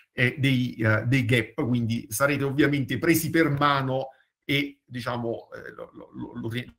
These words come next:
lo scopo è di prendervi per mano e portarvi a raggiungere il risultato nel miglior modo possibile e nel,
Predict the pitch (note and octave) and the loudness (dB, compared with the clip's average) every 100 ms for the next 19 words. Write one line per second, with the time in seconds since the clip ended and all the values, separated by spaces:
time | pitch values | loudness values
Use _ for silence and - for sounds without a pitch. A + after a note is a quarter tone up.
0 | _ A#2 - - - F3+ D#3+ C3+ D3+ D3 | _ -10 -6 -6 4 6 6 2 2 0
1 | A#2+ A#2+ - D#3+ D#3+ C#3+ B2 B2 B2 C#3 | -2 -4 0 2 2 0 -2 -2 -4 -4
2 | C3 D3+ F3 E3 B2+ - A2+ - D3+ D3 | -4 0 0 0 -4 -8 -12 0 0 0
3 | C3 C3 B2+ - - A2+ A#2 C3 A2 A#2 | -4 -8 -8 -12 -6 -4 -2 -2 -2 -2
4 | A#2+ G#2 A2+ A2+ - C3+ C3 C#3 D#3+ D#3+ | -2 -2 0 0 0 -2 -2 -4 -8 -4
5 | D3+ C#3+ C#3+ D#3+ - - - B2+ C#3 C3+ | 0 0 0 -4 -8 -16 -10 -2 -2 -2
6 | C#3+ C#3+ C#3+ D#3 F#3 D3 C#3+ C#3+ C#3 E3 | -2 -2 -2 4 6 6 2 0 2 2
7 | - A#3+ A#3+ G#3+ A#3+ G#3+ - C3+ C#3+ C#3 | 0 0 -2 -2 -2 -2 -2 -2 -2 -4
8 | C3+ | -2